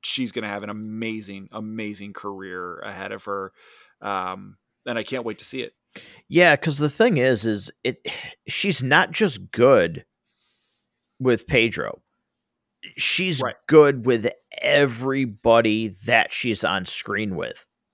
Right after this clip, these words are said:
Speaker 2: Like, every, like, everybody. She just does not miss a beat, at all. And it's,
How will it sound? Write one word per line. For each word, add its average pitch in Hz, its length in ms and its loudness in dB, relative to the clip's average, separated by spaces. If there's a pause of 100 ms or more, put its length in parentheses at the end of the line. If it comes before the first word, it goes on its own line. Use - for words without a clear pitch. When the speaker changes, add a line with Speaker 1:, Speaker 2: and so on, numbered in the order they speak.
(360)
Speaker 2:
Like, 139 280 0
every, 175 340 4
like, 139 360 0 (120)
everybody. 135 640 4
She 151 300 -4
just 143 300 -2
does 113 220 -4
not 110 680 0 (420)
miss 110 680 -2 (160)
a 120 80 2 (120)
beat, 98 280 -4 (400)
at 123 280 2
all. 101 360 2
And 117 180 -4
it's, 117 200 -4